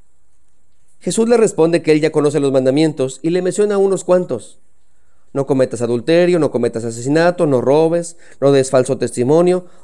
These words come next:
honra a tu padre y tu madre." Lo que se esperaría es un poco de humildad de este tipo y que este hombre nos dijera, "Bueno, no lo estoy cumpliendo, ¿qué es lo que tengo que hacer?"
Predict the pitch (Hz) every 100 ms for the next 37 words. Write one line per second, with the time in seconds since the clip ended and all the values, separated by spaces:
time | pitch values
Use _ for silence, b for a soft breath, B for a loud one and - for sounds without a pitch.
0 | b 139 147 143 135 113 135 135 131 123
1 | 123 131 117 98 - - - - - -
2 | - - - - - 185 202 196 185 190
3 | 180 185 233 180 175 - - - - -
4 | 214 202 196 196 160 147 131 156 156 156
5 | 147 147 147 127 120 - - - - -
6 | 139 170 165 165 165 165 151 131 127 147
7 | 127 104 - - - - - 120 165 180
8 | 156 151 156 147 147 143 131 143 156 143
9 | 120 113 - 156 170 151 127 147 143 113
10 | 160 151